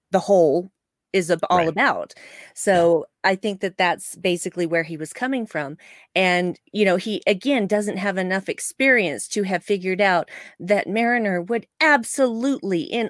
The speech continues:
Speaker 1: all the things that she's done in her life and the five ships she's been on, have come in contact with Ferengi.
Speaker 2: <laughs> Yeah.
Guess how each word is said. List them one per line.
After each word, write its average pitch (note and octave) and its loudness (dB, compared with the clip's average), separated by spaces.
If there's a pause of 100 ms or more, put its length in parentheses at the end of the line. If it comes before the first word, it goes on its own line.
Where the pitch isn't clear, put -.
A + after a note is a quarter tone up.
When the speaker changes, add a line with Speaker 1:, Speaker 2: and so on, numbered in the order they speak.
(140)
Speaker 1:
all A#3+ 2
the G#3 -4
things G#3+ -2
that - -6
she's F#3 -6
done G3+ 2
in F#3+ 0
her F#3+ -4
life F#3+ 0
and D#3+ -8
the D#3+ -2
five F#3+ 0
ships - -2
she's F3+ -6
been F#3+ -2
on, C#3+ -4 (260)
have F3+ -2
come B3 -2
in G#3 0
contact G#3+ -2
with F3 0
Ferengi. F#3 -2
Speaker 2:
<laughs> - -12
Yeah. F#2+ -2